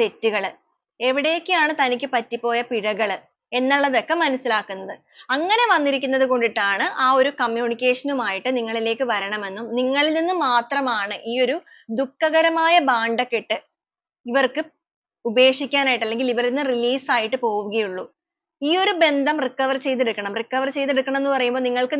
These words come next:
നീതി നൽകണം, എങ്കിലാണ് തനിക്കൊരു പുനർജന്മം ഉണ്ടാവുകയുള്ളൂ, തനിക്ക് എല്ലാ രീതിക്കും തനിക്കൊരു മോക്ഷം ലഭിക്കുകയുള്ളൂ എന്നൊരു ചിന്ത, അല്ലെങ്കിൽ ആ ഒരു വിശ്വാസം, ആ ഒരു ട്രസ്റ്റ് ഇവരിപ്പോ മനസ്സിലാക്കിയിരിക്കുന്നു.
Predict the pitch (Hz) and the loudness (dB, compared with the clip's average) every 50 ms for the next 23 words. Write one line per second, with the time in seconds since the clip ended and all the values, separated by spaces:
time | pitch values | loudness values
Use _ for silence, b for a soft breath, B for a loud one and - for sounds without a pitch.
0 | 269 254 254 254 254 262 240 285 285 277 254 226 208 208 208 202 233 226 208 190 | 0 0 2 2 2 2 2 0 0 0 0 -2 -2 -4 -4 -4 -2 -2 -4 -4
1 | - _ _ _ _ _ _ _ _ _ 226 233 247 254 254 311 339 339 302 269 | -8 _ _ _ _ _ _ _ _ _ -2 0 0 2 2 2 4 4 4 4
2 | 269 294 285 285 254 240 226 240 240 262 285 - 269 247 240 240 226 226 208 254 | 2 2 0 0 0 0 0 0 0 0 0 -2 -2 -2 0 -2 -2 -2 -4 -4
3 | 247 233 233 240 226 - - 226 226 226 220 226 226 226 220 233 214 233 247 220 | -4 -2 -2 -4 -6 -6 -6 -6 -2 0 2 2 4 2 2 0 0 0 0 0
4 | 202 190 190 190 - - _ _ _ _ _ _ _ _ _ - 254 247 247 240 | -2 -2 -6 -6 -8 -8 _ _ _ _ _ _ _ _ _ -8 -6 -4 -2 0
5 | 269 254 240 240 254 262 277 277 269 247 233 233 240 277 285 277 247 247 247 262 | 0 0 2 4 4 4 4 4 2 0 -2 -2 -4 -4 -2 -2 -2 0 0 0
6 | 262 254 254 254 262 269 277 294 285 - - 381 381 370 339 302 247 254 226 247 | 0 0 2 2 2 2 2 0 -2 -4 -4 -2 0 0 0 0 0 0 -2 -2
7 | 247 233 240 247 240 233 233 233 254 269 254 196 - - _ _ b b b b | -2 0 0 2 2 2 4 4 2 2 2 0 -2 -8 _ _ b b b b
8 | b 247 262 269 277 277 269 302 294 - - 277 233 226 220 214 202 202 175 - | b -2 0 2 2 2 2 2 -2 -4 -4 -4 -4 -4 -2 -2 0 0 -2 -2
9 | - 214 226 240 247 269 262 247 233 240 262 262 254 269 262 240 233 226 - - | -2 -2 -2 0 0 2 2 2 4 4 2 2 2 0 0 -2 -6 -6 -6 -4
10 | 240 226 220 220 - 202 - - - 233 240 254 254 247 254 269 262 - - 247 | -4 -4 -4 -6 -8 -12 -10 -4 -2 0 2 2 2 2 2 0 -2 -4 -2 0
11 | 233 214 - - - - 226 - - _ _ _ _ _ _ _ _ _ _ _ | 0 0 0 -6 -10 -8 -8 -8 -8 _ _ _ _ _ _ _ _ _ _ _
12 | - 233 247 240 226 - 285 - - - - - 262 254 247 254 247 - 285 254 | -6 -2 0 0 2 2 2 2 0 -2 -4 -2 0 2 2 2 0 0 2 2
13 | 247 240 240 240 240 226 202 190 - 202 190 190 | 2 2 0 -2 -6 -6 -6 -8 -10 -12 -12 -12